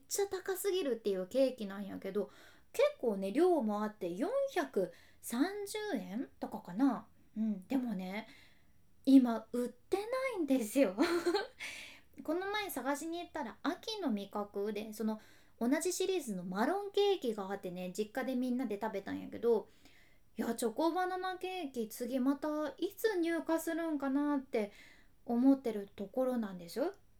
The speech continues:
<laughs> まあ、やけん、スイーツ好きな人で、カルディよく行きますっていう方、よかったら、まだね、お試ししてない方、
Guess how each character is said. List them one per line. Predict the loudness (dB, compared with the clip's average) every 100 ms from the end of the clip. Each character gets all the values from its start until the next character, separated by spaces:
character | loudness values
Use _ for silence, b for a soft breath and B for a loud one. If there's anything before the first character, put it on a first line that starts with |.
| -12
<laughs> | -4 -2 0 0 -4 -12 -18 -12 -10 -6
ま | -4
あ、 | -2
や | -2
け | -2 -4
ん、 |
ス | -2 0
イ | 2
ー | 0
ツ | -4 -6
好 | -6
き | -4
な | -4
人 | -4 -6 -4
で、 | -2 0
カ | 2
ル | 4 4
デ |
ィ | 2 2
よ | 2
く | 2
行 | -2
き | -2
ま | -4 -6
す | -2
っ |
て | -2
い |
う |
方、 | -2 -4 -4 b b -2
よ | 0 2
か | 0
っ |
た | -2
ら、 | -6 B B
ま | -2 2
だ | 2
ね、 | 2
お | 0
試 | 0 2 0
し | -2 -6
し | -4
て | -4
な | -2
い |
方、 | -4 -8